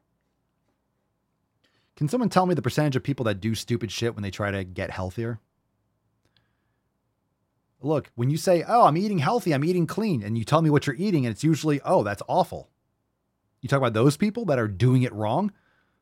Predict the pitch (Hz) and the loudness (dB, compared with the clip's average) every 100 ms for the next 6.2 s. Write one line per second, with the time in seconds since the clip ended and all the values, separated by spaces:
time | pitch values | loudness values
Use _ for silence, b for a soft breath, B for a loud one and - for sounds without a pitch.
0 | b 233 165 214 143 127 - 208 185 202 | b -2 0 2 2 2 2 2 2 2
1 | 160 180 247 143 113 143 156 175 175 160 | 2 2 4 2 2 4 4 4 2 2
2 | 208 127 _ _ 117 196 214 131 - - | 0 0 _ _ -6 -2 -2 -4 -8 -8
3 | 208 82 76 _ _ _ _ _ _ - | -6 -6 -10 _ _ _ _ _ _ -12
4 | 127 - 160 165 143 151 156 135 - 123 | -10 -6 -2 -2 0 0 2 0 0 -2
5 | 147 143 143 147 117 95 92 120 135 135 | 0 0 0 0 -2 -6 -6 -2 0 -2
6 | 123 - | -6 -14